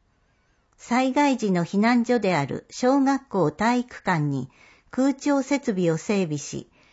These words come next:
市内全学校の設置を完了させます。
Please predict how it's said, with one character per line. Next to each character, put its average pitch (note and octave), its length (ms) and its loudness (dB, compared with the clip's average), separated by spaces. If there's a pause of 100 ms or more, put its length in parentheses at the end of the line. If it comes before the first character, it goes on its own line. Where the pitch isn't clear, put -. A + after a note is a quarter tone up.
(160)
市 - 200 -2
内 G3+ 280 2
全 B3 300 2
学 D#3+ 260 -2
校 B3+ 220 4
の A#3+ 120 4
設 G#3+ 300 -4
置 F#3+ 180 -2
を F3 220 -2
完 G#3+ 260 0
了 F#3 240 0
さ D#3 160 -8
せ D3 160 -6
ま A#2+ 160 -8
す。 - 280 -20